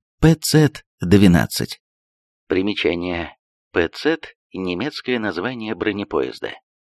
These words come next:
Конец примечания. А в голове почему-то навязчиво звучало: "Наш паровоз вперед летит". При этом, зараза, крутилась всего одна строчка,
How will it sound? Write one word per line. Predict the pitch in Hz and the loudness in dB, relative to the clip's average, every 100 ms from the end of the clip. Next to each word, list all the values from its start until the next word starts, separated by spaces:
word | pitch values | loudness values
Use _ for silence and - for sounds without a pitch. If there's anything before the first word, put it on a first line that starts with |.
| _ _ | _ _
Конец | - 131 92 90 - - _ | -6 -4 -6 -10 -12 -20 _
примечания. | 92 85 80 - 60 58 - _ _ _ _ _ - | -6 -4 -4 -6 -6 -8 -16 _ _ _ _ _ 0
А | 101 | 2
в | 135 | 4
голове | 143 151 151 107 143 | 4 6 6 6 4
почему-то | 139 - 110 120 135 | 2 0 2 2 4
навязчиво | 117 101 95 110 110 107 | 4 4 4 2 2 2
звучало: | 98 98 - 90 90 90 80 - _ _ - | 4 2 2 4 4 2 0 -6 _ _ -6
"Наш | 78 87 - - | 0 0 0 -4
паровоз | 71 57 - 147 160 - _ - | -2 -2 0 -2 -2 -8 _ -20
вперед | - 69 85 120 - | -4 -2 0 0 0
летит". | 76 - 151 - _ _ _ _ _ _ _ _ | -2 2 0 0 _ _ _ _ _ _ _ _
При | - 92 | 2 6
этом, | 127 180 147 | 6 6 4
зараза, | 87 101 120 165 139 135 | 4 2 2 0 2 0
крутилась | - 113 - 156 175 151 | 2 0 2 4 4 4
всего | - - 127 | 0 -2 0
одна | 135 120 104 | 0 2 2
строчка, | - 87 73 - - | 2 0 0 -4 -10